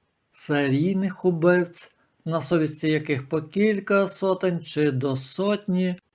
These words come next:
людських життів, та гороскопами злочинних володарів, на совісті яких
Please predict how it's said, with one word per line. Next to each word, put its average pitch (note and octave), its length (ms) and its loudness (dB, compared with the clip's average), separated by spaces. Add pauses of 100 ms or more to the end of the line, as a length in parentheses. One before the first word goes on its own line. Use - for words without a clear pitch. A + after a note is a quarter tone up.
(120)
людських C#3+ 640 0
життів, D3+ 720 0 (520)
та F#3 100 4
гороскопами G3 920 2
злочинних D3+ 800 0
володарів, C#3+ 720 2 (540)
на C#3 300 -2
совісті G3 600 0
яких F#3 540 2